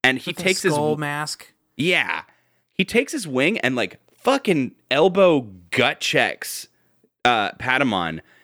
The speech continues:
Speaker 1: And it is a kind of a unsu-, like, a surprisingly brutal shot. And he goes flying. And it was, it was sad. Like, I, I got a little worried for my little gerbil friend.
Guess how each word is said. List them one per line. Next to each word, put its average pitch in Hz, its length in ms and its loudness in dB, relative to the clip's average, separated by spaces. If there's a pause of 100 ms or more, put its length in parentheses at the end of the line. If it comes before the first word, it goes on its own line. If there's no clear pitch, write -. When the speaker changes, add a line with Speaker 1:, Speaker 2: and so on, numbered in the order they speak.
(160)
Speaker 1:
And 113 140 2
it 165 140 0
is 294 120 -4
a 370 100 -2 (360)
kind 294 320 -4
of 285 80 -4
a 320 120 0
unsu-, 170 460 -6
like, 143 200 -2
a 135 40 -4
surprisingly 180 680 -2
brutal 135 420 0
shot. 120 400 -2
And - 140 -6
he 131 60 -8
goes 170 200 -4
flying. 101 720 -4 (500)
And 101 440 0 (640)
it 127 120 -6
was, 165 300 -6
it 156 120 -4
was 143 140 -6
sad. 156 460 -4
Like, 90 160 -8
I, 117 160 -2
I 107 60 -2
got 117 200 0
a 165 40 -2
little 123 240 0
worried 101 280 0
for 135 100 -12
my 131 140 -4
little 127 200 -4
gerbil 165 320 -6
friend. 73 400 -8